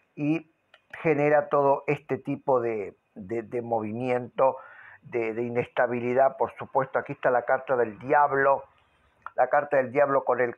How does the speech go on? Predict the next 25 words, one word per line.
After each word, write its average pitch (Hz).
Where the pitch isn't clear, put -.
cuatro 147
me 120
está -
diciendo 135
que 123
el 113
diablo 143
está -
intentando, 139
este, 135
acaparar 151
con 131
nada, 110
¿eh? 135
Acaparar 131
con 127
nada. 151
Veo 151
que 135
toda 185
la 151
negociación 131
que -
está 139
haciendo 135